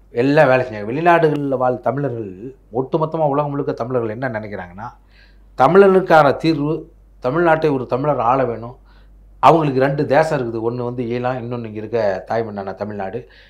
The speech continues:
இதுக்கு வந்து வெல்லணும்னா இங்க தான் இருநூத்தி முப்பத்தி நாலு தொகுதி, சட்டமன்ற தொகுதி, நாற்பது பாராளுமன்ற தொகுதி, பாண்டிச்சேரி உட்பட பதினெட்டு மேல் சபை எம் பி இங்க தான் இருக்கு.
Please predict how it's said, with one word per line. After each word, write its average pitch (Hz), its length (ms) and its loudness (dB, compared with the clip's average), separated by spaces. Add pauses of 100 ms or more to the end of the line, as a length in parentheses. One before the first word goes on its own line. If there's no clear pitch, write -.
(120)
இதுக்கு 175 400 2
வந்து 180 260 6
வெல்லணும்னா 151 600 0 (100)
இங்க 151 280 -2
தான் 185 340 0 (220)
இருநூத்தி 131 280 -2
முப்பத்தி 123 320 -6
நாலு 113 180 -2
தொகுதி, 113 360 -4
சட்டமன்ற 107 440 -6
தொகுதி, 101 440 -10 (360)
நாற்பது 117 380 0
பாராளுமன்ற 113 500 2
தொகுதி, 95 240 -10
பாண்டிச்சேரி 110 420 -4
உட்பட 95 380 -8
பதினெட்டு 120 380 -6
மேல் 117 160 -6
சபை 101 260 -6
எம் 92 160 -6
பி 110 100 -14
இங்க 92 180 -8
தான் 98 100 -2
இருக்கு. 92 200 -12